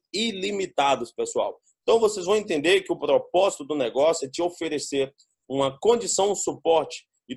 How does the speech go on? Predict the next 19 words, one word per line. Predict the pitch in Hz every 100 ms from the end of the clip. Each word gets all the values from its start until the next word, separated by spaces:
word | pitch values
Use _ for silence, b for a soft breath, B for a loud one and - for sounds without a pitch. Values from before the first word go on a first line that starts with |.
| -
total | 175 - 185 202
apoio | 185 - 180 180
para | 175 165
que | 160
você | 151 151 160 156
faça | 156 151 156 -
muito | 135 151 185 180 151
dinheiro | 127 139 143 139
nesse | 135 131
mercado | 131 117 - 127 123 - _ _ -
de | 120 _ -
Forex | 147 139 135 -
e | 139
também | 135 120 131
de | 123
criptomoedas, | - 135 135 131 127 123 98 87 95
ok? | 110 - - - b b -
Agora | 196 233 226
sim, | - 156 113